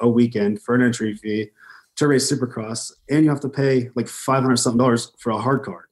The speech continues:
per series. So it's just, like, you're already showing up at a, at a negative. You're not making shit at that point.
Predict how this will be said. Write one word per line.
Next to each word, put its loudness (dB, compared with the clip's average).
per 2
series. 0
So 0
it's 0
just, -2
like, 2
you're 0
already 2
showing 0
up 0
at 0
a, -2
at 0
a 2
negative. 0
You're 0
not 2
making 2
shit -2
at -6
that -4
point. 0